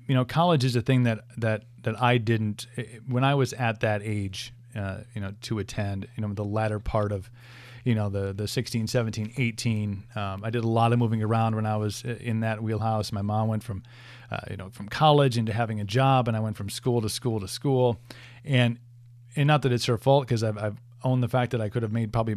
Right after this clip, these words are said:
some better life choices. I could still make that statement to this day, but that didn't line up, you know, for me. And there's, there's people that, that don't find their path in, into college and, and learn the,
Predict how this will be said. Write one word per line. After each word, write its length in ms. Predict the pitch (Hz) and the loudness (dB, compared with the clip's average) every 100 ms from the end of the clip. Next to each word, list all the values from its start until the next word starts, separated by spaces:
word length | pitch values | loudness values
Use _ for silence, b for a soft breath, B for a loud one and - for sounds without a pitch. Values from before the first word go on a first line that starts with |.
| 107 | -4
some 160 | - 104 | -6 -2
better 180 | 110 101 | -2 0
life 240 | 104 104 | -2 -4
choices. 440 | - 120 113 123 120 | 2 2 2 0 0
I 100 | 107 - - | -6 -8 -16
could 100 | - | -8
still 220 | - 120 113 | -2 2 2
make 200 | 113 110 | 2 2
that 220 | 113 107 - - | 0 0 -10 -12
statement 360 | - 120 117 107 | -2 0 0 -2
to 80 | |
this 180 | 104 98 | -2 -2
day, 280 | 104 104 123 B B B B B | 0 0 -2 B B B B B
but 300 | 143 143 139 117 - - - 165 139 | 0 2 2 -2 -18 -20 -20 -8 2
that 200 | 143 143 | 4 6
didn't 200 | 139 120 | 4 4
line 260 | 117 117 | 2 2
up, 220 | 104 92 - - - - - | 0 -4 -12 -20 -20 -20 -2
you 80 | 113 | -2
know, 140 | 98 | 0
for 140 | - 110 | -2 -4
me. 260 | 98 92 - - | -4 -8 -14 -6
And 360 | 110 107 107 - - - - | -2 -2 -2 -8 -20 -20 -6
there's, 280 | 120 120 107 | 2 2 2
there's 200 | 139 120 | 0 2
people 300 | - 156 143 | 4 6 6
that, 180 | 127 117 | 6 6
that 200 | 120 107 | 2 4
don't 280 | 127 139 123 - - | 4 4 2 -12 -4
find 280 | 135 117 113 | 0 2 0
their 100 | 107 | 0
path 260 | 117 104 | 0 0
in, 140 | 113 104 | -2 -2
into 220 | 123 107 | -2 -2
college 420 | - 110 107 107 | 0 0 0 -2
and, 140 | 101 104 | -4 -4
and 180 | 107 | -2
learn 220 | 110 110 104 | 0 0 -2
the, 160 | 101 | -4